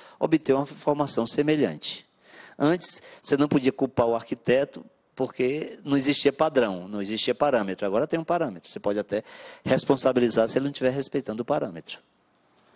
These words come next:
Então, esse exemplo seria assim. Vou voltar. Aqui eu vou cadastrar mais um empreendimento, né? Aqui já tenho três empreendimentos do cal, vou cal-,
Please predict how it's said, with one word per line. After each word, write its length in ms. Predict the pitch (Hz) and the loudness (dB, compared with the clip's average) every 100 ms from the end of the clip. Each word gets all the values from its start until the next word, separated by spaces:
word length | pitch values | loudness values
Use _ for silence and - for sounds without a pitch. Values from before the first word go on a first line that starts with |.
| _ _ _ - _ - - - - - _ _ _ _ _ - - _ _ - | _ _ _ -20 _ -20 -20 -20 -20 -20 _ _ _ _ _ -20 -20 _ _ -4
Então, 480 | 127 - 156 131 107 - | -2 2 4 2 -2 0
esse 260 | 151 143 131 | 2 4 2
exemplo 300 | 120 139 - | 2 0 2
seria 280 | 147 135 | 4 4
assim. 280 | 147 - - - - - - - - - - | 2 0 -4 -12 -20 -20 -20 -20 -20 -20 -10
Vou 160 | 104 113 | 0 2
voltar. 640 | 113 127 - 110 110 - - - - - - - - - - - - - - - - | 4 0 -2 -2 -2 -4 -14 -20 -20 -20 -20 -20 -20 -20 -20 -20 -20 -20 -20 -20 -8
Aqui 200 | 107 - | -4 -2
eu 40 | |
vou 120 | 113 113 | -2 0
cadastrar 720 | 117 113 110 107 98 - 104 | 0 -2 -2 -4 -6 -8 -6
mais 340 | 110 160 160 | -2 -2 -2
um 60 | 139 | -6
empreendimento, 760 | 131 107 107 101 95 127 - | -6 -4 -4 -6 -8 -8 -10
né? 300 | 107 123 92 78 | -12 -12 -12 -12
Aqui 200 | 85 92 | -12 -6
já 120 | 92 | -6
tenho 260 | - 90 82 - - | -6 -10 -12 -16 -10
três 300 | - 120 143 | 0 0 0
empreendimentos 560 | - 113 107 95 98 92 | -4 -4 -6 -6 -10 -10
do 80 | 98 | -10
cal, 340 | - 98 117 | -6 -4 -2
vou 100 | 110 | -4
cal-, 280 | 107 101 95 | -8 -8 -8